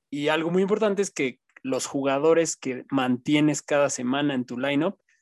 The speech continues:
se van multiplicando sus puntos, ¿no? Entonces, si tú esta semana pones a, digamos, Tom Brady y, la, y gana, y la siguiente lo mantienes, la siguiente semana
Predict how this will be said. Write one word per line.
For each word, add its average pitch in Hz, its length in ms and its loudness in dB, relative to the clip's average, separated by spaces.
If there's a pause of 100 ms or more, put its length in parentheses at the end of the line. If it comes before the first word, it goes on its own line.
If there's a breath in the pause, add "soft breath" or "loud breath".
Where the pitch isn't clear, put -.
(180)
se - 200 -6
van 135 400 0 (340)
multiplicando 151 1080 2 (380)
sus - 560 -14 (120)
puntos, 147 440 2
¿no? 135 100 -4
Entonces, 139 560 -4 (680 soft breath)
si 110 880 -2 (120)
tú 143 160 0
esta 143 260 0
semana 135 440 4
pones 113 560 -4 (100)
a, 113 300 -8 (380)
digamos, 117 720 -8 (260)
Tom 123 160 -6
Brady 175 380 4 (1080)
y, 123 180 -8
la, 113 260 -8
y 113 240 -6
gana, 196 440 2 (120)
y 117 60 -12
la 104 120 -10
siguiente 131 440 -2
lo 123 100 2
mantienes, 165 640 2 (380 soft breath)
la 127 200 0
siguiente 156 360 -2
semana 151 440 0